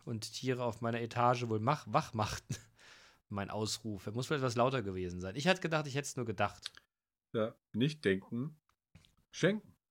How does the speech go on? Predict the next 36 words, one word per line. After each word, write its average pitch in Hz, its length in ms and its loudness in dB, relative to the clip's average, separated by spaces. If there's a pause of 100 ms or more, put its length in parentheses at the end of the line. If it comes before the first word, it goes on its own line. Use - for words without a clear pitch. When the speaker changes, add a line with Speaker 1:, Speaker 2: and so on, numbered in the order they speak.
(360)
Speaker 1:
Boah, 135 120 2
ich 143 180 0
will 214 140 10
aber 208 200 10
auch 143 120 10
nicht 131 220 2
aufstehen, 120 420 0
Alter. 120 340 4 (200)
Wenn 123 140 2
morgens 156 260 6
um 160 60 2
sechs 175 260 0
der 151 100 2
Wecker 170 220 4
klingelt, 135 320 0
da 120 40 2
können 156 220 2
die 170 60 2
ins 156 160 -2
Kissen 220 320 2
beißen. 95 440 0 (520)
Ich - 200 -4
bin 254 140 4
Speaker 2:
Ja, 311 60 4
mach - 60 8
Speaker 1:
einfach 160 120 6
Speaker 2:
doch. 127 80 8
Speaker 1:
noch 117 60 4
nicht 110 240 0
so 110 100 0
weit. 92 380 0
Speaker 2:
Wenn's 82 260 -4
Speaker 1:
Ich - 80 -12
Speaker 2:
lecker 82 280 2
ist. 107 40 -2
Speaker 1:
bin 185 320 6